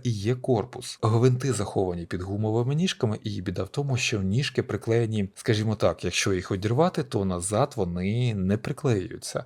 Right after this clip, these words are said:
Тож, якщо потреби немає, не розбирайте цей пристрій. Серцем пристрою є мікроконтролер від Artery A T тридцять два F чотириста п'ятнадцять C C T сім.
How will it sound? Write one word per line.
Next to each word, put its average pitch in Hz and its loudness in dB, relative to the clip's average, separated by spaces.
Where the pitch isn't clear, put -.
Тож, 104 -2
якщо 107 0
потреби 98 2
немає, 110 2
не 101 2
розбирайте 101 2
цей 90 -4
пристрій. - -10
Серцем 95 -2
пристрою 110 -2
є 98 -4
мікроконтролер 110 -4
від 139 -6
Artery 104 0
A 107 0
T 135 2
тридцять 101 -2
два 135 0
F 123 0
чотириста - -6
п'ятнадцять 139 -4
C - -6
C - -8
T 120 0
сім. 98 -4